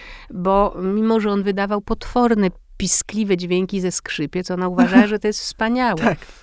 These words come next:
Speaker 1: Mimo, że nie potrafił śpiewać, to nic, oni się na tobie nie znają. Kiedy przynosił dwóje z matematyki, uważała, że to po prostu są ludzie, którzy nie potrafią sięgnąć wyżyn jego geniuszu. Natomiast literatura to jest taki,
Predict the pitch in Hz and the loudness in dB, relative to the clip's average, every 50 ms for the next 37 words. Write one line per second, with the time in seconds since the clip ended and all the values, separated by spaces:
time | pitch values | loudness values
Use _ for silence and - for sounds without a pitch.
0 | - - 170 180 190 190 185 196 196 202 196 - 196 190 - 196 190 - - 208 | -10 -6 -4 -2 0 0 0 0 0 0 -2 -2 -4 -2 0 0 -2 0 -4 -8
1 | 185 - - - 185 185 202 196 - - - 220 233 254 277 247 - 185 190 208 | -8 -8 -4 -4 -2 -2 -2 -4 -6 -4 -4 -2 0 0 -2 0 0 0 0 0
2 | 208 - 226 208 208 202 196 - 214 202 220 220 226 233 226 214 220 226 233 240 | 0 0 0 2 2 2 2 2 2 4 4 4 4 4 2 0 0 0 0 0
3 | 214 165 139 139 139 - 151 156 165 165 - - - - 180 175 - 196 175 175 | 0 -2 -4 -6 -8 -8 -10 -10 -10 -10 -12 -12 -10 -8 -10 -8 -8 -8 -8 -6
4 | 175 190 190 185 185 190 180 170 170 - 170 165 165 170 - 190 185 - 196 185 | -4 -2 -2 -2 -2 -2 -4 -4 -4 -4 -6 -6 -6 -6 -6 -8 -6 -6 -6 -6
5 | 180 185 180 185 180 185 185 202 202 190 196 185 - 190 180 - 185 - - 202 | -4 -4 -4 -4 -4 -6 -6 -6 -6 -8 -10 -12 -12 -14 -14 -14 -14 -10 -10 -10
6 | 190 - - - 214 202 - 208 202 202 202 208 185 - 202 202 - 214 208 208 | -10 -10 -12 -12 -12 -10 -8 -8 -6 -6 -6 -6 -8 -8 -10 -10 -12 -12 -8 -8
7 | 220 233 - - - - - - - - - 202 - - 202 - - 220 220 220 | -8 -8 -8 -14 -20 -20 -20 -20 -14 -8 -8 -6 -2 -2 -4 0 0 0 0 0
8 | - 226 196 180 - - - 220 208 220 220 208 208 202 196 202 190 - - - | 0 -2 -2 -2 -4 0 2 2 2 2 2 0 0 -2 -2 -4 -6 -8 -12 -18
9 | - - - - - 175 160 151 170 214 233 233 220 220 214 208 202 202 196 202 | -20 -20 -20 -10 -6 -6 -4 2 4 4 4 6 4 2 2 2 0 2 2 2
10 | 202 185 196 185 175 175 165 147 139 139 - - - - - - _ _ _ - | 2 2 2 2 4 4 2 2 0 -2 -4 -6 -8 -8 -10 -14 _ _ _ -20
11 | - - - - - - - - - 185 185 180 - 196 185 185 185 - - 202 | -20 -20 -20 -20 -20 -20 -18 -10 -4 -2 -2 0 0 0 0 0 0 0 -2 -4
12 | 180 - 196 196 196 - - 339 349 285 233 - 175 170 165 - - 208 202 202 | -4 -2 -2 -2 -2 -2 -2 0 0 0 0 0 -4 -4 -6 -6 -6 -6 -6 -6
13 | _ _ _ - - 208 202 196 190 190 190 | _ _ _ -18 -10 -6 -4 -4 -4 -4 -6